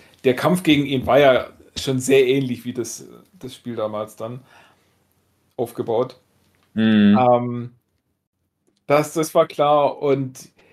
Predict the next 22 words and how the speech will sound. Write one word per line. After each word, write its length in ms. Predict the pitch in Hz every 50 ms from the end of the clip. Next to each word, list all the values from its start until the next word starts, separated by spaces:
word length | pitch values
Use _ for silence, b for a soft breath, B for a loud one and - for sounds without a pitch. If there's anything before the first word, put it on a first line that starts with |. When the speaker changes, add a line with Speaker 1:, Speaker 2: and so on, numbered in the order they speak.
| b b b _ -
Speaker 1:
die 120 | - 139 127
haben 220 | 143 151 151 -
eben 360 | - 160 151 147 147 139 131
diese, 800 | 139 139 135 131 127 131 131 127 127 127 127 123 123 123 120 117
die 100 | - -
ganze 300 | - 143 131 131 - 135
Donkey 260 | 127 139 143 143 151
Kong-Geschichte 560 | 139 - 139 135 131 131 - 135 - - 143 123
auch 140 | 123 - -
benutzt, 440 | - 127 127 135 135 - - - _
um, 460 | - 147 135 131 131 131 127 123 123 120
äh, 300 | 117 - - 127 123 113
Mario 360 | 117 139 185 214 196 156 135
Kart 260 | - - 113 107 107
einfach 300 | - 117 - - 110 -
zu 140 | - - 113
machen. 440 | 107 104 98 - 98 95 92 90 -
Speaker 2:
Ja. 840 | 104 101 98 98 95 95 95 95 95 95 95 95 95 95 95 95 95
Speaker 1:
Und 300 | - 123 120 113 - - -
es 160 | - 139 147
ist 120 | 156 - 156
natürlich, 540 | 156 143 - 156 151 151 156 151 - -